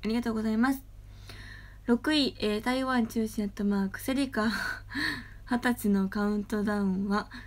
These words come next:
毎日進行中ですさん。マジで、うちのもやってくれよ。えー、五、ありがとうございます。五位、台湾中心アットマーク、超大盛りうなとりのんさん、ありがとうございます。四位、ペロペロチーノさん、ありがとうございます。三位、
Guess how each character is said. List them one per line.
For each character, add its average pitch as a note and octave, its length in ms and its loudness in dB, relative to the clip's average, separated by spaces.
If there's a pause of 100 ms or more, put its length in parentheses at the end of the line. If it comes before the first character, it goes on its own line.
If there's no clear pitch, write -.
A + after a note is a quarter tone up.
(160)
毎 A#3 220 4
日 G#3+ 100 0
進 A3 260 0
行 A3 220 -2
中 G#3 240 -2
で G#3+ 140 0
す G3+ 100 -8
さ - 140 -4
ん。 - 160 -10
マ G#3 120 2
ジ G3+ 80 -2
で、 - 80 2
う F#3+ 60 2
ち C4+ 120 -4
の D4 120 2
も B3 100 4
や G3+ 60 2
っ - 20 0
て A#3+ 160 -2
く C4+ 80 -4
れ B3+ 60 0
よ。 G3+ 180 -2 (1040)
え G#3+ 60 0
ー、 G3 180 2
五、 - 240 2
あ A3 80 6
り A3 60 6
が G#3+ 60 0
と G#3 80 -4
う - 20 -4
ご A3 60 -8
ざ G3+ 60 2
い G#3 40 4
ま A#3 180 6
す。 - 240 -6
五 C4+ 140 4
位、 B3+ 240 2 (100)
台 A3+ 160 4
湾 G#3+ 180 0
中 A3 160 0
心 G#3 180 2
ア - 20 4
ッ A3 40 -2
ト G#3+ 120 -2
マ G#3+ 100 2
ー G3 60 0
ク、 G#3+ 80 -8
超 A#3+ 240 2
大 G#3+ 40 -4 (140)
盛 F#3 100 2
り F#3 80 2
う - 40 2
な A#3 80 2
と B3+ 80 0
り B3 100 4
の A#3+ 140 6
ん A#3 60 0
さ A#3 140 0
ん、 A3+ 120 -4 (160)
あ A3 60 0
り G#3+ 40 2
が A3 80 0
と G#3 80 -4
う G3+ 40 0
ご G3+ 60 0
ざ G#3+ 60 0
い G#3+ 80 0
ま B3 160 4
す。 C4 80 -8 (460)
四 C4 120 4
位、 - 220 2
ペ B3 60 0
ロ C#4 100 4
ペ C#4 140 0
ロ C4+ 100 2
チ C#4 140 -2
ー C4+ 40 4
ノ B3 120 2
さ G#3+ 120 -2
ん、 - 120 -2 (200)
あ G#3 60 -4
り G#3 60 0
が G#3+ 80 -4
と G#3 60 -4
う - 20 -6
ご G3+ 80 -4
ざ G#3 100 -2
い G#3 60 0
ま B3 180 2
す。 - 180 -10
三 B3+ 180 6
位、 G3 100 -4